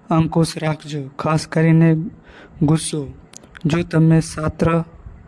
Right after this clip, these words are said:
છો અને વિદેશમાં જઈને ભણતર કરવા માંગતા હોવ તો ઘરની નાણાકીય કટોકટી તમને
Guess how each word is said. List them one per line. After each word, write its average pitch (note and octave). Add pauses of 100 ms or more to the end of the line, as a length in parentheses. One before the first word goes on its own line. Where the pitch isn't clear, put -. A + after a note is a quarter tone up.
(420)
છો - (140)
અને D#3+
વિદેશમાં E3 (340)
જઈને D#3+ (1500)
ભણતર D#3
કરવા D#3+ (460)
માંગતા D#3
હોવ D3+ (400)
તો E3 (120)
ઘરની D#3+
નાણાકીય D#3+ (460)
કટોકટી D#3+
તમને D#3